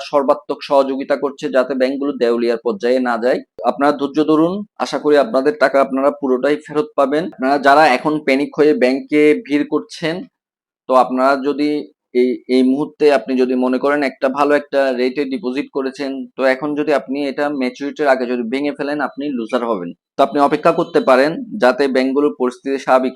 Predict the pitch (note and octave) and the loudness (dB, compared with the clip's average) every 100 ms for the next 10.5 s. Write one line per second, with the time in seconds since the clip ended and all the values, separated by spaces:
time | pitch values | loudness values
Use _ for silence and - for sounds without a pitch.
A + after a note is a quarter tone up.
0 | - D#3+ - _ _ _ E3 E3 E3 E3 | -4 -6 -6 _ _ _ -2 2 4 4
1 | E3+ E3 F#3+ F3 C#3+ D3 D3+ D3+ D3+ D3+ | 2 2 0 2 2 2 4 4 4 2
2 | - C3+ C3+ C3 D3+ D3+ - - - _ | 2 2 2 2 2 2 -2 -20 -20 _
3 | - A2+ B2+ B2+ B2 A#2 - B2 D3 C#3 | -16 -6 0 2 2 0 -4 -2 2 2
4 | C3 C3+ - C#3 C#3+ C#3+ C#3+ C#3+ B2 B2 | 2 0 0 0 2 2 0 0 2 2
5 | B2 - C3+ C3+ B2+ B2+ B2+ C3+ B2 C3 | 0 2 2 2 0 -2 -4 -4 -4 -6
6 | D3 C3 C3+ B2+ B2 C#3 C3 C#3 C#3+ _ | -2 0 0 0 -2 -6 -4 -4 -6 _
7 | _ _ _ _ _ - A2+ A#2 A#2 A2 | _ _ _ _ _ -18 -4 0 2 2
8 | G#2+ A#2+ C3 C3+ C3 - B2 B2+ - - | 2 2 6 6 4 0 -2 -4 -6 -16
9 | G#2 A#2 A2+ A2+ A#2 A#2+ A#2 C3 C3+ B2+ | -10 -6 -4 -2 -2 -2 -6 -4 0 0
10 | B2+ C3 B2 A#2+ | -2 -2 0 0